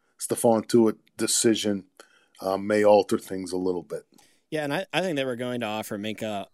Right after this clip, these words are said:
Speaker 2: the money that they're gonna offer him, uh, anyway, but it does give them a little more flexibility to do that with Tuitt's money coming open on the books now, too.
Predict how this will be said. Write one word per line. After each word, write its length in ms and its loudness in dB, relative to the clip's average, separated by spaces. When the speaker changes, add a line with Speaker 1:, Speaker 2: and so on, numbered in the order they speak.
Speaker 2:
the 140 -10
money 240 -6
that 120 -10
they're 140 -6
gonna 140 -8
offer 360 -8
him, 500 -12
uh, 140 -20
anyway, 640 -6
but 200 -8
it 160 -10
does 200 -4
give 160 -6
them 80 -2
a 40 -2
little 220 -2
more 180 -2
flexibility 720 -6
to 140 -12
do 180 -6
that 200 -8
with 260 -14
Tuitt's 360 -8
money 240 -10
coming 300 -12
open 260 -12
on 120 -12
the 60 -12
books 300 -10
now, 160 -12
too. 440 -12